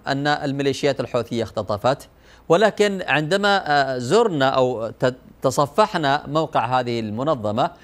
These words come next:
آه، لم نرى، آه، أي بيان يندد بحالة الاختطاف. هذا قبل حالة ال-، ال-، ب-، قبل التسليم ل-، ل-، لأهله مقتولاً. يعني خلال فترة الاختطاف لم نر-، لم نرى أي نشاط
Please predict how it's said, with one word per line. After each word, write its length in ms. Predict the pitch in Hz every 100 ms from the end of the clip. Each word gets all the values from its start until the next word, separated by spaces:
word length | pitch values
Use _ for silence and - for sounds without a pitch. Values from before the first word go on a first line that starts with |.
| - - -
آه، 280 | 139 143 156
لم 260 | 170 214
نرى، 480 | 208 196 151 160 196 - -
آه، 360 | 131 131 135
أي 260 | 175 220 202
بيان 920 | 185 170 170 214 214 165 151 185 196 -
يندد 1000 | - 127 123 131 143 208 170 151 214 202 156
بحالة 480 | 151 151 160 196 202
الاختطاف. 600 | 208 185 220 240 214 - - _ 107
هذا 220 | 117 151
قبل 540 | - 214 247 240 233
حالة 420 | - 147 147 196 202 - - - - - _
ال-، 440 | 143 156 170 160 156
ال-، 260 | 151 143
ب-، 340 | 139 123 - 160
قبل 420 | 156 127 185 196
التسليم 580 | 170 - 165 175 208 208
ل-، 300 | 185 165 147
ل-، 260 | 147 151
لأهله 440 | 143 165 175 185 185
مقتولاً. 580 | 170 156 - 220 202 123
يعني 320 | 92 85 92 - - -
خلال 560 | - 120 123 156 202 190
فترة 380 | 165 165 175 160
الاختطاف 600 | 170 139 160 175 208 196
لم 160 | 160 147
نر-، 240 | 170 175
لم 240 | 160 156 156
نرى 180 | 196
أي 400 | 196 170 208 202
نشاط 500 | 175 156 - 165 220